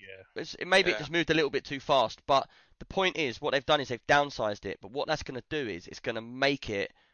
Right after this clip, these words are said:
Speaker 2: extremely difficult to get a ticket. Like, they'll be sold out. Fifteen hundred tickets.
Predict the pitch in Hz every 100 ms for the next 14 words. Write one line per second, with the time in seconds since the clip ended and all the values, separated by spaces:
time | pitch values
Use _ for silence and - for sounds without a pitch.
0 | _ _ 123 - - - 139 135 131 123
1 | 120 117 113 - 131 - - 92 - -
2 | - - 101 - - 107 - 131 131 123
3 | 131 123 120 - - 165 165 147 135 -
4 | 131 - 117 -